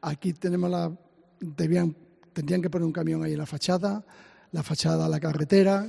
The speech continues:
que estamos muy cerquita, estamos a sesenta o setenta metros, con lo cual serían más fácilmente vistos por algún vecino, la Guardia Civil o cualquiera que pasa. Nos recemos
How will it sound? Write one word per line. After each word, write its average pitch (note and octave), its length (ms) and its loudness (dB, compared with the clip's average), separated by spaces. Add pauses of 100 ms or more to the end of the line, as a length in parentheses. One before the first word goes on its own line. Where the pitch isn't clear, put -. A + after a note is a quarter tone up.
que E3+ 80 -6
estamos D#3 240 -6
muy D3+ 140 -2
cerquita, E3+ 420 -2
estamos D#3 640 -6
a C#3+ 80 -10
sesenta D#3+ 320 -6
o D3+ 40 -8
setenta E3 340 -8
metros, F#3+ 380 -4 (440)
con D3+ 220 6
lo D3+ 100 4
cual E3+ 460 4
serían D#3+ 420 -2
más D#3+ 160 -4
fácilmente E3+ 960 -4
vistos F3 600 -6 (400)
por C#3+ 200 -8
algún D3 280 -6
vecino, G3 500 -2
la F3 100 -2
Guardia D#3 220 -8
Civil F#3 360 0
o E3 60 -2
cualquiera C#3+ 340 -8
que D3+ 100 -12
pasa. D#3 320 -8 (360)
Nos D3+ 300 -8
recemos F3 600 -6